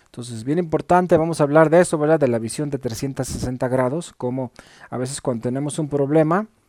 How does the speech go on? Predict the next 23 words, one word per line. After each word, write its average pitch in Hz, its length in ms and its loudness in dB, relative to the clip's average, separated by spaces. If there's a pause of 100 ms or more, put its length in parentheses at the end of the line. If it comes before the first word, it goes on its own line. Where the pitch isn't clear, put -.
(260)
hacemos 139 340 -4
lo 127 120 -6
que 143 100 -2
es 139 100 0
la 117 240 2
visión 135 320 -6
de 123 80 -2
túnel 175 500 -2 (460)
y 117 120 -2
entonces 139 480 -6
lo 117 100 -10
que 113 80 -8
nos 113 180 -8
pasa 123 380 -2
es 117 120 -8
que, 101 300 -10 (460)
pues, - 100 -18
solamente 131 420 -6
nos 127 140 -6
centramos 139 460 -4
en 120 100 -4
el 113 80 -6
problema 135 640 2